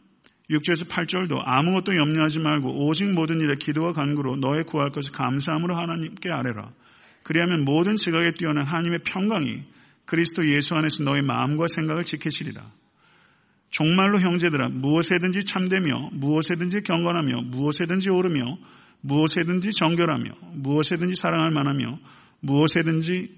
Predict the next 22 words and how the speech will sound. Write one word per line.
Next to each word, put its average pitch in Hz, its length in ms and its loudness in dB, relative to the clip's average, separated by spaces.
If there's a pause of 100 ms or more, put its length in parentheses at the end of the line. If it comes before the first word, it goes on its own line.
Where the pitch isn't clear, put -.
(380)
칭찬할 196 540 0
만하며 131 460 0
무슨 185 380 0
덕이 165 280 0
있든지 170 480 -4
무슨 147 320 -2
기림이 143 320 0
있든지 123 320 -4
이것들을 139 480 -2
생각하라. 127 500 -10 (1400)
이것들을 165 420 0
생각하라. 147 500 -6 (420)
생각을 190 440 2
선택하라는 185 640 0
것입니다. 117 480 -2 (760)
위의 165 240 8
것을 190 260 0
생각하고 165 600 0
땅의 170 300 0
것을 170 240 -2
생각하지 165 440 -2
말아라. 117 320 -6